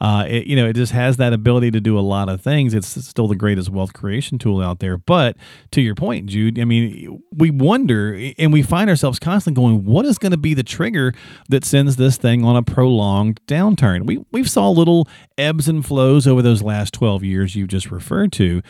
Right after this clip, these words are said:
but nothing prolonged, right? We haven't had a prolonged downturn since oh eight and oh nine, or oh seven to oh nine. So it, it's one of those things people do find themselves wondering, and that's a great point. There's some advisors working in the industry today who have only ever seen an up market.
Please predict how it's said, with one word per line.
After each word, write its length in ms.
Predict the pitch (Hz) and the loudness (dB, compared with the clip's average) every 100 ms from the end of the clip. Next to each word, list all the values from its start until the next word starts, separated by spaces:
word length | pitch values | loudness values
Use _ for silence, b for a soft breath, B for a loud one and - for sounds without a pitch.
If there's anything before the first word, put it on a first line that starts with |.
| B | B
but 120 | - 165 | -4 0
nothing 260 | 220 196 | 0 0
prolonged, 600 | - 131 117 95 85 95 | 0 2 0 -2 -6 -8
right? 260 | 107 107 113 _ _ | -2 -2 -2 _ _
We 60 | 110 | -4
haven't 200 | 123 123 | -2 -4
had 140 | 123 | -6
a 40 | 107 | -4
prolonged 400 | 113 123 160 120 | -4 -2 -2 -2
downturn 440 | 107 101 101 95 | -2 -2 -2 0
since 180 | 101 92 - | -2 -2 0
oh 160 | 101 | 0
eight 280 | 92 90 - _ | 2 -2 -6 _
and 180 | 107 95 | -2 -2
oh 120 | 87 | -2
nine, 360 | 92 104 62 57 | -4 -4 -6 -8
or 160 | 98 | -2
oh 80 | 98 | 0
seven 360 | 95 98 90 87 | 2 0 -2 -4
to 140 | 98 | -4
oh 120 | 92 | -4
nine. 300 | 98 98 87 90 B B B B | -4 -4 -8 -10 B B B B
So 360 | - 160 139 135 - | -4 0 0 0 -4
it, 200 | 165 - | -8 -6
it's 220 | 185 - | -6 -4
one 140 | 208 | -2
of 20 | 240 | 0
those 80 | 202 | 2
things 140 | 208 | 0
people 220 | 202 202 | -2 -2
do 160 | 156 170 | -2 -2
find 260 | 139 139 | -2 -2
themselves 380 | 160 135 135 117 | 0 0 0 0
wondering, 420 | 104 151 139 98 | 0 0 0 -2
and 160 | 107 131 | -4 -4
that's 140 | 131 | -2
a 40 | 120 | -2
great 280 | 127 170 135 | -2 -2 -4
point. 280 | 170 151 | -6 -6
There's 200 | 113 160 | -6 -6
some 200 | 202 185 - B B B | -4 -6 -8 B B B
advisors 640 | - 127 117 202 247 160 110 | -2 0 0 0 0 0 2
working 300 | 120 117 110 | 2 2 0
in 100 | 107 | 2
the 120 | 107 | 2
industry 300 | 107 107 113 | 0 0 0
today 400 | 104 107 107 123 | 0 0 0 2
who 300 | 120 131 131 - | 4 4 0 0
have 240 | 135 127 | 0 2
only 300 | 139 160 165 | 2 2 2
ever 180 | 170 180 | 0 -2
seen 540 | - 180 190 196 185 - | -4 -4 -4 -4 -6 -4
an 140 | 165 208 | -2 -2
up 120 | - | -2
market. 400 | 120 95 85 | -4 -4 -8